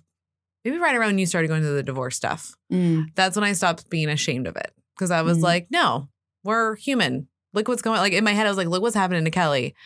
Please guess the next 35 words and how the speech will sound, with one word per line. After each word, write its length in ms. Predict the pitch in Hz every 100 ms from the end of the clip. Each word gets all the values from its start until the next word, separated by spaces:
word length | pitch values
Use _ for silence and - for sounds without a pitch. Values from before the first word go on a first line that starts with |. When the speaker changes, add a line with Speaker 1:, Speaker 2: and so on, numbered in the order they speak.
| - - _
Speaker 1:
I 120 | 165
totally 360 | 165 175 165 165
understand 440 | 147 143 160 107
it." 160 | - -
Speaker 2:
Mm-hmm. 400 | - 170 170 165 165
Speaker 1:
Because 300 | 180 180 175
I'd, 220 | 156 156
I'd 160 | 156 156
be 80 |
doing 200 | 160 156
the 80 | 143
same 380 | 131 143 147 147
fucking 300 | - 131 131
thing. 260 | 127 - -
Speaker 2:
Yeah. 260 | - 151 - - _ _ -
Speaker 1:
You 100 | 160
Speaker 2:
I, 80 | 139 135
Speaker 1:
know? 40 | 156
Speaker 2:
I 80 | 170
really, 720 | 160 175 175 165 165 160 156 - _ _ _ _ _ -
I 140 | 214
feel 260 | 214 277 285
like 380 | 220 175 - - 196 _ _ _ _ _
that 280 | 170 196 208
was 180 | 240 233
something 420 | - 185 180 185 180
that 140 | 160
was 160 | 165 151
really 360 | 151 156 160
hard, 640 | 160 156 143 147 165 190 180
was 320 | 165 160 151
going 400 | 151 170 175 185
through 220 | 170 165
something 400 | 160 160 156 160 156
traumatic 800 | 151 143 139 139 165 185 -